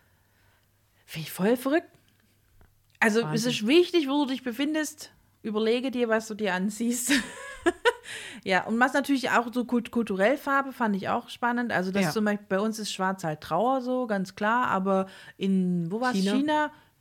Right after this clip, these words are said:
Speaker 1: ist Weiß die Farbe der Trauer, weil da was fehlt. Ah, fand ich auch, das rührt mich richtig. Und das würde ich sogar mehr unterschreiben als das Schwarz hier. Also,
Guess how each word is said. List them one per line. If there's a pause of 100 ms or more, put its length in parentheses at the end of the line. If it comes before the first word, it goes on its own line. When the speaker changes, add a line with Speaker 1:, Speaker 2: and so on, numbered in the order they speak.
Speaker 1:
ist
Weiß (100)
die
Farbe
der
Trauer,
weil
da
was
fehlt. (400)
Ah, (100)
fand
ich
auch,
das (220)
rührt
mich
richtig.
Und
das
würde
ich
sogar
mehr
unterschreiben
als
das
Schwarz
hier. (420)
Also,